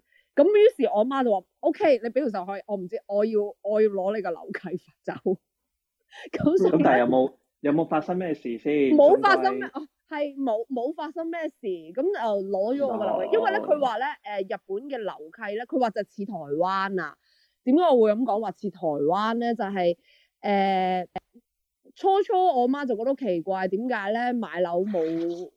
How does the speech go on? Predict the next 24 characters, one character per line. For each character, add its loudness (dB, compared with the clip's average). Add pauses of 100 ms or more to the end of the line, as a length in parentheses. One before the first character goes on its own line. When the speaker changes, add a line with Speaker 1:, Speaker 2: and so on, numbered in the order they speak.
Speaker 1:
冇 4
律 6
師 -12 (320)
嘅？ -4 (440)
佢 4
就 2
覺 2
得 0
我， 6
唔 -8
係， 4
我 6
冇 8
畀 4
人 -2
呃 -4
過， -6
但 -2
係 0
咧， 0
我 0
媽 -6
就 -2
話： -6